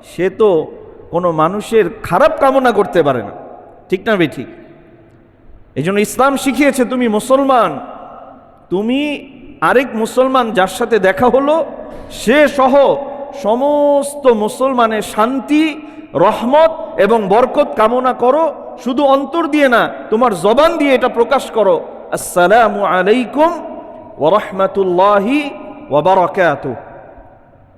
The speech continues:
আমার ভাই আমার জন্য শান্তি কামনা করলো, আমি কি তার জন্য করব না?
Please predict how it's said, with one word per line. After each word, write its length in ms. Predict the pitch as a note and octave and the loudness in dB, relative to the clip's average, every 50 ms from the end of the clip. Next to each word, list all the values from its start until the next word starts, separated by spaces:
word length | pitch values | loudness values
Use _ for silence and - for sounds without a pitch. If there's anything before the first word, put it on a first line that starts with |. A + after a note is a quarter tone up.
| _ _ - | _ _ -6
আমার 300 | B2 D3 E3+ F#3 F3+ E3+ | -4 -2 0 2 0 2
ভাই 280 | D#3 D#3+ F#3 G3+ G3+ | 2 2 2 4 4
আমার 240 | F#3 F#3 G3 G3+ F#3+ | 2 2 0 0 -2
জন্য 240 | F3 F#3+ F#3 F3+ F3 | -2 -4 -4 -4 -6
শান্তি 360 | E3 - F3+ G3 G3 G#3+ G#3 | -6 -6 -8 -8 -6 -8 -4
কামনা 340 | F3+ F3+ F3 F3 F3+ F3 E3+ | -2 -2 -2 0 -2 -2 -2
করলো, 400 | - D#3 D3+ D3 C#3 C3+ A#2+ A2 - - - - - - - - | 0 0 0 2 2 0 -2 -4 -6 -12 -18 -20 -20 -20 -10 -6
আমি 200 | - D3 F3 G3+ | -6 -4 -4 -4
কি 120 | G#3 A3+ | -4 -2
তার 200 | G#3+ G3+ F#3+ F#3 | 0 0 0 0
জন্য 240 | F#3+ A3 A3+ A#3 A#3 | 0 -2 -2 -2 0
করব 320 | - A3 A#3 B3 A#3+ D4 | 2 2 2 2 2 2
না? 240 | D4 D4 B3 D#3+ - | 4 4 2 2 0